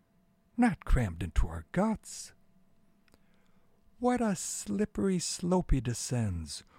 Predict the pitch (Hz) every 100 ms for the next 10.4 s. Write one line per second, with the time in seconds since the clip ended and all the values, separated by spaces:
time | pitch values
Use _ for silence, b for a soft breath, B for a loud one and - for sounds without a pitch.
0 | b 156 - - - - 196 202 - -
1 | - - - 156 - - - - 135 131
2 | 95 - b b b b b _ - 160
3 | 160 139 123 - 131 107 139 147 - 113
4 | 98 b b b - 131 123 113 113 131
5 | 139 135 131 113 87 - b b - 135
6 | 117 - - - - 139 120 110 - -
7 | b b - 95 113 139 127 113 87 85
8 | _ b b b b b b - 85 -
9 | - 160 - - - - 117 139 120 82
10 | 76 - 117 143